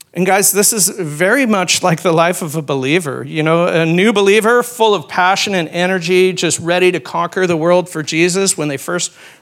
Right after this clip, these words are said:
receive and so excited and just wanna conquer everything. And then the energy starts depleting, and this is what happens so often after a few months, a few years, or even a decade or so,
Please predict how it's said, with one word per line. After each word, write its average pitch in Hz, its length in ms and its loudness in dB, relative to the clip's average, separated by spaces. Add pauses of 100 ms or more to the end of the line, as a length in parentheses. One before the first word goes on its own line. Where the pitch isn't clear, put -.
receive 202 640 0
and 151 160 -2
so - 320 0
excited 190 640 0
and 160 200 -4
just 175 240 -4
wanna 185 220 -2
conquer 175 420 -6
everything. 180 540 -8 (480)
And 180 180 -2
then 196 360 0 (560)
the 160 140 -4
energy 185 360 -4
starts 170 440 -2
depleting, 165 640 -10
and 165 180 -8
this 175 160 -2
is 180 260 -4
what 165 380 -2
happens 175 580 -6
so - 280 -4
often 160 560 -4
after 151 440 -4 (300)
a - 80 -12
few 165 320 -8
months, 190 500 0
a 165 80 -6
few 180 240 -12
years, 175 640 -2
or 160 100 -6
even 170 340 -4 (280)
a 151 60 -16
decade 180 600 -2
or 170 120 0
so, 160 540 0